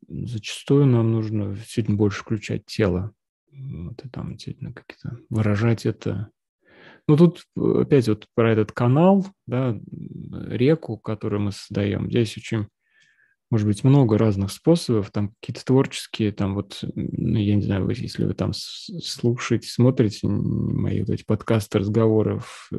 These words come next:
с людьми. Вот был, был один разговор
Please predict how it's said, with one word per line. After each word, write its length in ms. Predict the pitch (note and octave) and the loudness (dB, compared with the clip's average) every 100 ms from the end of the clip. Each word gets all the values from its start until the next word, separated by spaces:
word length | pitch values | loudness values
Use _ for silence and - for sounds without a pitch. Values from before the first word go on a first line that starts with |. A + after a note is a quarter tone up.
| - | -8
с 340 | - - - - | -8 -10 -6 0
людьми. 480 | A2+ B2 E3+ F#3+ - - - - - _ | 2 8 8 8 2 -20 -20 -20 -20 _
Вот 100 | A2 | -2
был, 220 | G2 G#2+ G2+ | 2 2 2
был 320 | A2 A#2 G#2+ | 2 4 6
один 260 | G2+ G2+ G2+ | 4 4 0
разговор 540 | G2+ A2+ B2 E3 F3+ | 0 2 6 6 2